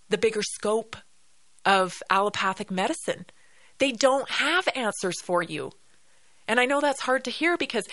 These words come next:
you pay your insurance premiums and, you know, "Where am I gonna go?" And I just go to the doctor. You can't go there. They don't know. But fortunately,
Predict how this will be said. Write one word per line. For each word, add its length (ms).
you 140
pay 220
your 180
insurance 420
premiums 460
and, 340
you 100
know, 140
"Where 240
am 80
I 60
gonna 180
go?" 340
And 160
I 60
just 200
go 100
to 80
the 100
doctor. 500
You 160
can't 520
go 320
there. 340
They 480
don't 500
know. 400
But 140
fortunately, 880